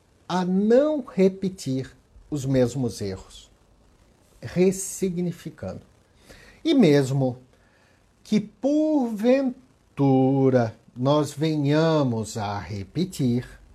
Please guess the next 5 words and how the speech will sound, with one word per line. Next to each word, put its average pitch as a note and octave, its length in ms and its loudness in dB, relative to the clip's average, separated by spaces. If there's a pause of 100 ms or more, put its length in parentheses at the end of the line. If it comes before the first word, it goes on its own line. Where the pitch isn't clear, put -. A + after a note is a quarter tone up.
(880)
esse, G#2+ 640 -6 (380)
esses F3 400 -4
erros, A#2+ 500 -2 (1600)
cada D4 560 4
vez B2+ 720 -4